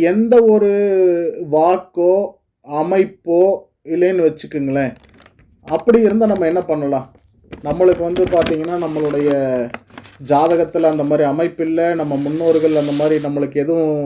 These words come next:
வாக்குகள் வாங்கி கொடுக்கல, அவங்க வாட்டுக்கு அப்படியே நம்ம வாக்கு கொடுக்காமையே இறந்து போயிட்டாங்க, இல்ல நம்மளுக்கு பூர்வ ஜென்ம தொடர்பும் ஒண்ணும் இருக்கிற மாதிரி ஒண்ணும் தெரியல அப்படின்னா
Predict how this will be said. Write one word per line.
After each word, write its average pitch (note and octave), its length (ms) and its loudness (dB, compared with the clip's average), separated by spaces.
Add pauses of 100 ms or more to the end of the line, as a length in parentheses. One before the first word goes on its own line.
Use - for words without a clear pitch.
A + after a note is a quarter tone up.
(580)
வாக்குகள் D#3+ 500 2
வாங்கி D#3 320 -2
கொடுக்கல, D#3+ 540 -2
அவங்க D3+ 260 0
வாட்டுக்கு D#3 380 0
அப்படியே D#3+ 200 2
நம்ம C#3+ 220 -2
வாக்கு D3 340 -2
கொடுக்காமையே D3+ 580 -2
இறந்து D3+ 280 0
போயிட்டாங்க, C#3+ 480 -4 (920)
இல்ல D#3 180 0
நம்மளுக்கு D3 420 0
பூர்வ E3+ 260 2
ஜென்ம D#3+ 340 -2
தொடர்பும் D#3 480 -2
ஒண்ணும் D#3 220 2
இருக்கிற D3+ 240 0
மாதிரி D#3 260 2
ஒண்ணும் D3 320 -2
தெரியல D3 400 2 (1300)
அப்படின்னா D#3+ 600 0